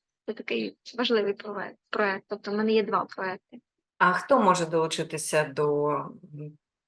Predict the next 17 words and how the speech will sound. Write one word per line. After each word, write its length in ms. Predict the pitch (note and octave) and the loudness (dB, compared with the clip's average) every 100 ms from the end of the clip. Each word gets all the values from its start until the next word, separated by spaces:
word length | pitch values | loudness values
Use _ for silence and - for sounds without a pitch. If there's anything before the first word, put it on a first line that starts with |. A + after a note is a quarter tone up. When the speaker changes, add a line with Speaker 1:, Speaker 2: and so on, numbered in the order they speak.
| - | -4
Speaker 2:
до 60 | |
цього 320 | F3 F3+ C4 C#4+ | 0 2 2 2
проекту? 480 | G3+ D#3+ B2+ - | 4 4 4 0
Як 340 | D#3 E3+ D#3+ - | 0 0 0 -4
отримати 480 | E3 E3 D#3 D3+ C#3+ | -4 -4 -2 -4 -4
бебі-бокс? 560 | D3 D3 C#3+ C#3 - | -4 -4 -6 -6 -6
Що 120 | - | -8
для 120 | D#3+ D#3 | -8 -6
цього 260 | D#3 D3+ | -6 -8
треба 260 | D3 C#3+ D3+ | -6 -8 -8
зробити 420 | - D#3 D#3+ E3+ | -10 -8 -6 -8
тим, 220 | - E3+ | -2 -2
хто 220 | E3+ - | -2 -2
є 220 | D#3 D3+ D#3 | -2 0 -4
частиною 500 | F3+ - D#3 D3+ C#3+ | -6 -2 -2 0 -4
категорії, 540 | D3 D#3 D3 C#3+ D3+ | -4 -4 -2 -2 -2
яку, 380 | C#3 - D3 C#3 | -6 -6 -10 -10